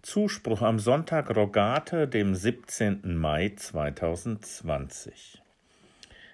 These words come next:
Der Lehrtext aus Kolosser zwei, die Verse sechs und sieben. "Wie ihr nun angenommen habt den Herrn Christus Jesus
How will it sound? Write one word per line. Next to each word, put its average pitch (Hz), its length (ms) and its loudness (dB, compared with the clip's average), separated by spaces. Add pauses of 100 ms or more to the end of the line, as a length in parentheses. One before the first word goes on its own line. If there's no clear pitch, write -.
(120)
Der 180 120 4
Lehrtext 110 680 0
aus 107 220 -2
Kolosser 101 480 2
zwei, 110 460 2
die 127 140 -4
Verse 104 440 -4
sechs - 680 -8 (160)
und 107 220 -4
sieben. 71 560 -8 (3000)
"Wie 151 120 0
ihr 202 180 8
nun 185 200 8
angenommen 196 840 4
habt 175 320 0
den 151 160 2
Herrn 190 560 2
Christus 156 680 0
Jesus 104 880 0